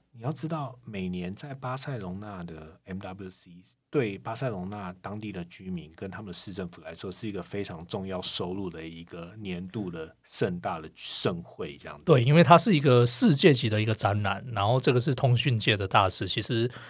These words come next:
Speaker 2: 包括很多台湾的厂商啊、电信业者啊，那当然还有很多手机品牌啊，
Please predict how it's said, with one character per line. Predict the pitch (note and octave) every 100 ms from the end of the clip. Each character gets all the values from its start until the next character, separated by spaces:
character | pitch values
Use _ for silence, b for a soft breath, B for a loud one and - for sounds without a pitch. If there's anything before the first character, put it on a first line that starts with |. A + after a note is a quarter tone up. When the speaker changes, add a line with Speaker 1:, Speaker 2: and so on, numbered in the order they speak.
| B -
Speaker 2:
包 | E3
括 | - A#2+
很 |
多 | A#2+ C3+
台 | B2+
湾 | B2+
的 | B2
厂 | - G2+
商 | F#2+ A#2+ A#2
啊、 | A#2
电 | A2 B2+
信 | A#2 B2+
业 | B2+
者 | A#2 G2+ F#2+
啊， | F#2+ F#2+
那 | A#2
当 | A#2+ A#2+
然 | A2+
还 | B2
有 | G#2+
很 | G#2+
多 | A2+
手 | A#2 G2+
机 | B2+
品 | A2+ G2
牌 | G2 F#2
啊， | F#2 F2+ F#2